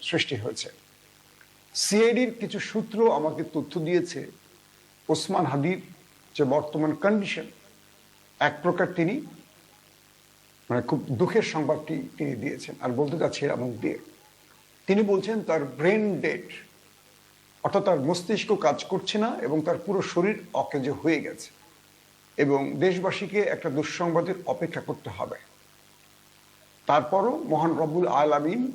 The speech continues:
যিনি সর্বোচ্চ ক্ষমতাধারী, যার হাতে অসম্ভব বলে কিছু নেই, তার কাছে ফরিয়াদ করব, ওসমান হাদিকে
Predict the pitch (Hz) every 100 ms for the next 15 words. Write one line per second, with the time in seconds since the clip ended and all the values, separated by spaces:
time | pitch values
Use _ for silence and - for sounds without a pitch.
0 | 202 120 180 147 - - - _ _ _
1 | - - 175 180 233 233 220 - 156 143
2 | 147 - - - - - 107 143 123 -
3 | - - 156 117 165 165 107 147 151 151
4 | - - - 147 - - 240 240 254 165
5 | 156 151 196 175 135 143 - - - _
6 | _ _ - _ - 143 147 170 196 -
7 | - 170 185 190 - 143 127 196 226 -
8 | - - _ - _ - - _ _ -
9 | _ - _ - - - 170 - 175 160
10 | 110 147 143 175 -